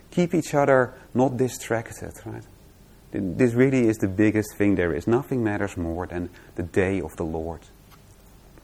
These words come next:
Again, Jesus is gonna come back. We're gonna stand before him. Uh, no one's gonna say that they watched, "Wish I'd watched more Netflix."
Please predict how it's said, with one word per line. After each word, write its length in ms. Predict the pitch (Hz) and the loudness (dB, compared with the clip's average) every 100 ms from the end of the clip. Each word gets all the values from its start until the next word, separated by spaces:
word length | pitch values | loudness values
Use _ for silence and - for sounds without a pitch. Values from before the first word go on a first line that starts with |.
| - - - - - - 113 | -20 -20 -20 -20 -20 -20 -12
Again, 500 | 104 98 98 101 - - - | -10 -8 -6 -8 -10 -18 -10
Jesus 240 | 107 98 | -4 -4
is 120 | 90 - | -4 -8
gonna 200 | 80 78 | -8 -6
come 180 | 90 | -6
back. 220 | 80 78 101 | -4 -4 -2
We're 60 | |
gonna 200 | 98 104 | -2 -2
stand 360 | - - 95 90 | -4 -4 -4 -4
before 420 | 85 - 80 80 | -6 -8 -8 -8
him. 220 | 78 73 90 - - - - - - - - - - - - - - - - 107 104 | -10 -14 -16 -20 -20 -20 -20 -20 -20 -20 -20 -20 -20 -20 -20 -20 -20 -20 -20 -20 -12
Uh, 180 | 98 - - - - - | -10 -10 -12 -16 -18 -2
no 140 | 107 | 0
one's 160 | 139 143 | 2 2
gonna 200 | 120 107 | 0 0
say 260 | - 95 87 | 0 -2 -2
that 140 | 92 | -2
they 120 | 90 | -2
watched, 300 | 85 85 - - - | -2 -4 -6 -16 -12
"Wish 280 | 90 95 98 | -8 -6 -2
I'd 120 | 95 | -2
watched 240 | 82 87 - | -2 -4 -4
more 100 | 80 | -8
Netflix." 480 | 76 - 80 - | -8 -12 -16 -18